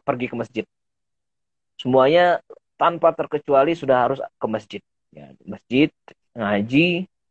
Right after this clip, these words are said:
eh, tilawah Quran. Habis itu jam tujuh baru jam pelajaran malam. Jam tujuh sampai jam sembilan itu jam pelajaran malam. Setelah itu jam sembilan tidur.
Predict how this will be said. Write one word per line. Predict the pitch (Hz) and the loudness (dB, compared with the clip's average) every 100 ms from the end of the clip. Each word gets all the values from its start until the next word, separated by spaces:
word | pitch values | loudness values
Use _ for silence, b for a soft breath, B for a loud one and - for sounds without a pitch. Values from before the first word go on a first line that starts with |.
| _ _ _ _ | _ _ _ _
eh, | 110 107 101 101 98 95 90 | 4 4 4 4 0 -2 -6
tilawah | - 113 107 104 | -2 2 4 2
Quran. | - 104 - 170 190 190 _ _ - _ _ _ - | 0 -4 0 -2 -2 -10 _ _ -20 _ _ _ -8
Habis | 107 120 110 | -4 -4 0
itu | 151 156 - 139 | 4 4 2 0
jam | 135 120 | 0 0
tujuh | 127 120 131 175 160 | -2 -6 0 0 4
baru | 127 117 | 4 2
jam | 127 113 107 | 2 -2 -2
pelajaran | 110 107 101 101 | -6 -2 -2 -2
malam. | 98 98 95 - | -6 -8 -10 -10
Jam | 101 107 | -6 -6
tujuh | 107 107 156 | -6 -2 -2
sampai | 165 113 135 131 | -2 -4 -2 0
jam | 120 | -2
sembilan | 117 110 104 98 95 | -2 -2 -2 -2 -6
itu | 98 127 | -10 -2
jam | 127 | 0
pelajaran | 117 107 104 101 101 | 0 -2 0 -2 -2
malam. | 98 98 98 92 _ _ _ _ | -6 -6 -10 -16 _ _ _ _
Setelah | - 117 | 2 2
itu | - | 2
jam | 160 156 | 2 0
sembilan | 160 196 254 175 185 208 - - - | 0 0 4 4 0 -10 -20 -18 -6
tidur. | 160 156 | -4 -2